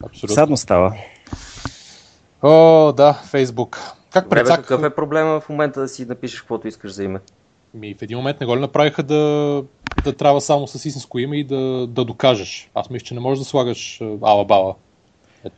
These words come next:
Speaker 2: Да, сега така се опитват. Мисля, че има официална политика да, да искат новите потребители да са с истинските си имена.
Speaker 3: Е, те хубаво искат, но как, как се доказва това нещо? С
Speaker 2: Нямам
Speaker 3: документи?
Speaker 2: идея.
Speaker 3: С какво?
Speaker 1: Ами имаше някакви начини, мисля,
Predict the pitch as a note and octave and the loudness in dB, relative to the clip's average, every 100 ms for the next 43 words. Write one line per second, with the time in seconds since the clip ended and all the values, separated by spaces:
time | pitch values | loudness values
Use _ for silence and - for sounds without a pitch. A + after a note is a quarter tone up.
0 | - G#2+ B2+ C#3 B2 A#2 A#2+ - C#3 C3+ | -12 0 2 2 2 2 2 2 0 0
1 | A#2+ D3 C#3 B2+ C3+ C3+ - C3 B2+ A#2+ | -2 -2 -2 -2 -4 -6 -4 -2 -2 -4
2 | - B2+ B2+ A#2+ A#2 A2+ C#3 C3 G2+ G#2 | 0 2 2 0 -2 -2 -2 -2 2 4
3 | G2+ G2 F#2 - - - G#2+ A2+ - G#2 | 6 4 2 -4 -16 -6 -2 0 -2 -4
4 | A2+ A2+ A2+ - G#2 G2+ G#2+ B2 A#2 G2+ | 0 0 0 -8 -8 -6 -4 -2 -2 -4
5 | - - G2 - - - _ _ C#3 A#2+ | -8 -12 -12 -12 -16 -20 _ _ -8 -4
6 | A#2 G#2+ - - G2 F#2+ G2 G#2 - - | -2 -4 -6 -10 -6 -2 -2 -4 -8 -20
7 | - - _ _ _ _ - A#2+ G#2 B2 | -16 -16 _ _ _ _ -14 -6 -6 -2
8 | B2+ D3 - A2+ A#2 G#2+ G2 - - G#2 | 0 0 -2 -4 -2 -4 -6 -12 0 0
9 | - - - G#2+ - A2+ A#2 C3+ B2 A2+ | 0 -14 -4 -4 -4 -10 -4 -2 -2 -4
10 | G#2 F2+ F2 _ _ _ _ _ _ _ | -6 -6 -8 _ _ _ _ _ _ _
11 | _ G#2 F#2+ F2 F2 G2 F2+ - - _ | _ -4 -2 -2 -2 0 0 -2 -16 _
12 | - G2+ A2+ A2 D#3+ - F#3 F3+ C#3+ A2 | -10 -6 -4 -2 -2 0 0 0 -2 -4
13 | F#2+ A2 G2 G2 - | -4 -6 -10 -10 -12